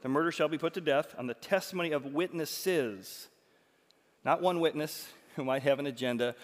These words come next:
who might be malice, who might be lying. You need multiple witnesses to affirm the facts of what happened. One witness is not sufficient testimony against a person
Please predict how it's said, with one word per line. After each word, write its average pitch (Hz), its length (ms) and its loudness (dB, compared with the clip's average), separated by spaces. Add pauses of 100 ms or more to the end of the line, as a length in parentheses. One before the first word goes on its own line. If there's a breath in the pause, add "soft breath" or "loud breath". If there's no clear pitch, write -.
(160 loud breath)
who 117 80 -2
might 127 180 4
be 151 120 -2
malice, 123 420 2
who 117 60 -4
might 117 160 0
be 147 100 -2
lying. 117 240 0
You 147 60 -4
need 135 140 0
multiple 175 640 4
witnesses 131 800 -2 (320 loud breath)
to 123 160 -2
affirm 120 520 0
the 107 100 -6
facts 120 320 -2
of 110 80 -8
what 110 100 -4
happened. 101 300 -2 (480 loud breath)
One 147 320 2
witness 208 380 4
is 123 260 -2
not 135 360 2
sufficient 170 440 -2
testimony 139 520 0
against 101 220 -8
a 104 60 -10
person 104 380 -4